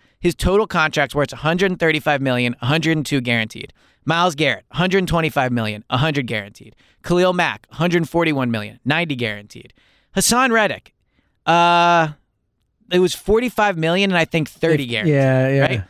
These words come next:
Speaker 1: So he is significantly underpaid. This is where the, the Elliott's causing drama comes in, but I, I don't think I am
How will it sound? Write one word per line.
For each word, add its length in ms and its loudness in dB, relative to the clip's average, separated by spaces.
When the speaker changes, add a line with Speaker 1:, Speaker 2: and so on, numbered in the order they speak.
Speaker 1:
So 420 0
he 400 2
is 320 -2
significantly 800 0
underpaid. 560 -2
This 300 0
is 140 2
where 220 4
the, 300 0
the 440 2
Elliott's 280 2
causing 340 0
drama 320 0
comes 220 -4
in, 140 0
but 140 0
I, 120 0
I 120 0
don't 200 0
think 220 0
I 120 2
am 380 0